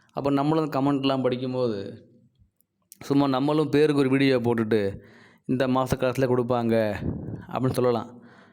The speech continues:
நம்ம ஏற்கனவே இன்ஃபார்ம் பண்ணிட்டோம். இந்த மாசத்துக்குள்ள அப்பாயின்மெண்ட் ஆர்டர் கொடுத்துருவாங்க. அதுல எந்த மாற்றமும் இல்ல. அடுத்த மாசத்துக்கு தாண்டாது அப்படின்னு நான் சொல்லிட்டோம். அடுத்த மாசத்துக்கு போகாது. இந்த மாசத்துக்குள்ளே அப்பாயின்மெண்ட் ஆர்டர் கொடுத்துருவாங்க. மிக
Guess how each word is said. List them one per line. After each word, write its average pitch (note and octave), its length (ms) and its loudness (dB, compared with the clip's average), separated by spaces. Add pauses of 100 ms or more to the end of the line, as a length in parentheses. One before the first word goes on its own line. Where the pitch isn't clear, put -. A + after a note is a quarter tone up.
(120)
நம்ம C#3+ 260 2
ஏற்கனவே D3+ 320 2
இன்ஃபார்ம் C#3+ 280 0
பண்ணிட்டோம். B2+ 260 -2 (520)
இந்த B2+ 280 2
மாசத்துக்குள்ள C#3+ 1080 0 (340)
அப்பாயின்மெண்ட் C3 600 -2
ஆர்டர் C3 180 -2
கொடுத்துருவாங்க. A2 840 0 (360)
அதுல A#2+ 220 -2
எந்த A#2+ 240 2
மாற்றமும் B2 480 0
இல்ல. G2+ 380 -4 (480)
அடுத்த D3 400 -2
மாசத்துக்கு C#3 560 -2
தாண்டாது A#2+ 580 2
அப்படின்னு C3 260 0
நான் A#2+ 120 -2
சொல்லிட்டோம். A#2 460 0
அடுத்த B2+ 220 -2
மாசத்துக்கு C#3+ 380 0
போகாது. C3 540 2
இந்த C#3 260 2
மாசத்துக்குள்ளே C#3 680 0
அப்பாயின்மெண்ட் C#3 580 -2
ஆர்டர் A#2+ 100 -2
கொடுத்துருவாங்க. A#2+ 720 0 (400)
மிக E3 520 2